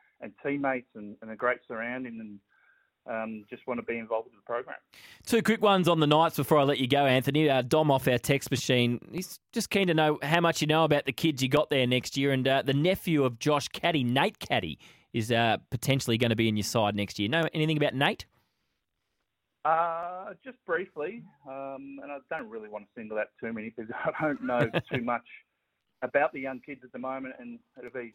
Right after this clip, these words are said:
Speaker 1: you know, wouldn't, wouldn't be nice of me to single out one, one, one person to, before I actually get to know most of them. So, um, I've heard a little bit about Nate, and he will be a great prospect, but, um, I'll leave my judge-, judgment till at least another couple of months until I've, um,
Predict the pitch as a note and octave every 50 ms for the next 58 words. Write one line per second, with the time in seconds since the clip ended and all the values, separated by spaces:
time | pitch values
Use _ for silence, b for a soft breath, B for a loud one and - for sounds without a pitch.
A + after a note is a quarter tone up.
0 | _ _ _ _ _ _ _ _ - G2+ F#2+ G2 G2 G#2 A2+ A2 - _ _ A2+
1 | A2 A2 G#2 - A2+ G#2+ G#2 G#2+ - A#2 A2+ A2+ A#2 A2+ A2 - A2+ G#2+ A#2 A2+
2 | A2+ - - _ C3+ A#2+ A2 A2 A2 G#2+ G#2 - - G#2+ G#2+ A2 G#2 G#2 _ _
3 | - A#2 A#2+ A#2+ A#2+ A#2 A#2 A#2+ A#2+ A#2 - A#2+ A#2 A#2 A#2 - - A2+ G2+ -
4 | - - B2 A#2 A2 G#2+ G#2 - b b b b b b b b b - B2+ B2+
5 | - D3 C3+ B2+ B2+ B2+ A#2+ - - C#3 B2 A2+ B2 A#2+ _ B2+ A#2 A#2 A#2 G#2+
6 | G#2 G#2+ A2+ A#2 _ - G#2 G2+ G2 F#2+ - _ _ A2+ G#2+ G#2+ G#2 G2+ G#2 G#2
7 | G#2 G2+ G#2 - B2 A#2+ A#2 C3 D3 D3+ D3 C#3+ D3+ D3 C3+ D3 C#3 B2+ D3 D3
8 | C#3+ D3 D3+ D#3+ G3 G3+ D#3 C#3+ C3 B2+ B2 B2 B2+ B2+ B2 - _ _ _ -
9 | - _ D3 C3+ - - _ - C#3 D3 _ _ - G3+ G3+ - _ D#3 B2 -
10 | _ _ - A#2 A2+ A#2 A#2 A2+ A2+ A2+ G#2+ G#2 _ b b b b b b b
11 | b b b b _ - A#2+ B2 B2 B2+ A#2+ A2 A2 A2+ A2 G#2+ - A#2 A2 A2
12 | G#2+ - - - _ _ - A#2+ A#2 A2 - A2 A2 A2+ B2+ _ _ - A#2 A2+
13 | - A2+ A2+ A#2+ A#2 A2 - _ A#2 A2+ A2+ G#2+ G#2+ G#2 G2+ _ _ _ - A#2
14 | - A2 G#2+ G#2 G#2+ G#2+ G#2 - A2 F#2+ F#2 - A2+ G#2+ G#2+ G#2 G#2 A2 - G#2+
15 | G#2+ A2 G#2+ G#2+ G#2+ -